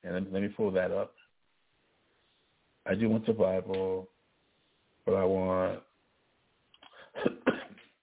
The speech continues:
the New Testament. Search. From a hundred and seventy-one different verses between the Old Testament, New Testament, and the Apocrypha,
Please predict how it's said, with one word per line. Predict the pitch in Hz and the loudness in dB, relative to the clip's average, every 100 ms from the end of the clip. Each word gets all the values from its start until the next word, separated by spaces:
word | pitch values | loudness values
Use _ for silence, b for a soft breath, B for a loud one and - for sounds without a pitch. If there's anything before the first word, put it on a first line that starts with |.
| _ _ _ _ _ _ _ _ _ _ b b b | _ _ _ _ _ _ _ _ _ _ b b b
the | 101 | -2
New | 110 | -2
Testament. | 110 90 - - - _ _ _ _ _ _ - | 2 0 0 -18 -20 _ _ _ _ _ _ -4
Search. | 101 76 - - - _ _ _ - | -2 -2 -4 -16 -20 _ _ _ 2
From | 135 117 | 2 2
a | |
hundred | 123 190 175 | 0 0 0
and | 165 - | -2 0
seventy-one | 156 156 143 127 | 0 2 -2 -2
different | 127 135 120 98 | 0 0 0 4
verses | 120 117 98 90 - _ - _ - | 4 4 -2 -4 -6 _ -20 _ -2
between | 98 104 113 104 | -2 0 -2 -2
the | - | 4
Old | 117 135 | 4 6
Testament, | 143 143 135 131 - - | 2 -2 -4 -10 -12 -4
New | 107 123 | 0 0
Testament, | 127 120 - 110 110 _ _ b - | 2 0 0 -10 -10 _ _ b -4
and | 107 | 0
the | 95 | 0
Apocrypha, | - 131 135 - 85 | 2 2 2 0 -2